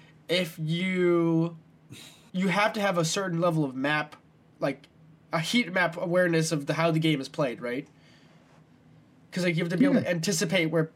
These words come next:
Speaker 1: heroes like to path and move and things.
Speaker 2: Mm-hmm.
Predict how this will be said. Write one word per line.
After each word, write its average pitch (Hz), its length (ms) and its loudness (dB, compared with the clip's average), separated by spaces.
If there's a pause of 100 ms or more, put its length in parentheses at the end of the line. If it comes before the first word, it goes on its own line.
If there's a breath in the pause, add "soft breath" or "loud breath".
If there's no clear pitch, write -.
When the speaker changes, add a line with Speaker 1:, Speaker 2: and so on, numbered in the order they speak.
(120)
Speaker 1:
heroes 170 580 0
like 160 260 0
to - 80 -12
path 156 340 -2
and 156 120 -2
move 160 240 2
and 190 120 -8
things. 233 380 -2 (640 soft breath)
Speaker 2:
Mm-hmm. 151 200 6